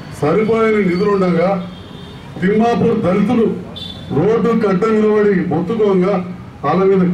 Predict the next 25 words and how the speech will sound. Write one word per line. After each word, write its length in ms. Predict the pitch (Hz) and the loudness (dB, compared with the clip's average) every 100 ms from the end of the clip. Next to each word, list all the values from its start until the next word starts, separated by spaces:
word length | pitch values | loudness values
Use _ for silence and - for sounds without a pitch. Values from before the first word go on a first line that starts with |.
| 165 | 0
కేసులు 380 | 190 220 214 208 | 0 0 2 2
అయినాయి, 300 | 185 185 185 165 - - - - | 2 0 0 -2 -8 -14 -12 -4
వాళ్ళు 180 | 160 156 139 | -4 -2 0
బాధపడ్డారు 520 | 175 202 196 180 170 | 0 0 0 0 0
దళిత 180 | 160 156 156 | 0 0 -2
బిడ్డలు 280 | 147 143 135 | -2 0 0
వాళ్ళందరూ. 420 | 131 127 127 127 - - - - - | 0 0 0 -2 -4 -12 -14 -14 -4
వాళ్ళ 140 | 139 151 135 143 | 0 0 0 -2
కేసులు 340 | 170 190 190 180 | -2 0 0 0
అయినాయి, 180 | 175 - | 0 -2
డంపింగ్ 400 | 143 156 185 180 170 156 143 | -2 0 0 2 0 0 0
యార్డ్ 240 | 160 160 139 - - - | 0 -2 -4 -8 -12 -4
మంచిగా 280 | 123 143 180 170 | -2 0 0 0
చేయాలి, 320 | 156 147 156 147 123 | 0 0 0 0 -2
మార్చాలి 440 | 151 147 160 143 139 | -4 -4 -2 -2 -2
అనే 120 | 131 127 - 127 | -6 -10 -8 -4
ఆలోచన 280 | 151 160 151 127 | -4 -4 -4 -4
లేదు. 200 | 127 117 113 - - - - 123 | -4 -6 -10 -12 -12 -12 -8 -2
కానీ 300 | 139 175 180 180 - - - | 0 2 2 0 -4 -10 -4
ఈనాడు 260 | 131 151 147 | 0 0 0
మా 80 | 139 135 | 0 0
అధికారులు 400 | 131 165 175 156 143 | 0 0 0 0 -2
అందరూ 260 | 175 185 175 | -2 0 0
కూడా, 140 | 160 135 - - - - - - | -2 -4 -8 -14 -14 -16 -16 -10
అటు 120 | 123 | -6